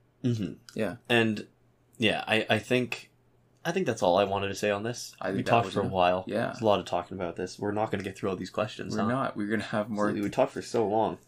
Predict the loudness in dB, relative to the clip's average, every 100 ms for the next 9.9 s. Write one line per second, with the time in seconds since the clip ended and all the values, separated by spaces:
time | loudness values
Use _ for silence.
0 | _ _ _ _ _ _ _ _ _ _
1 | _ 2 6 6 4 2 6 6 8 6
2 | 6 4 4 4 0 -2 -6 -4 -4 -4
3 | -4 -6 -8 -6 6 8 8 6 4 4
4 | 4 4 4 2 4 4 4 2 2 4
5 | 6 6 6 4 0 0 -4 -6 -10 -4
6 | 0 2 2 0 -2 0 0 0 -4 -6
7 | -4 -2 0 -2 2 0 0 -6 -6 -6
8 | -8 -8 -8 -8 -10 -14 -8 -8 -6 -6
9 | -4 -2 -6 -6 -14 0 8 8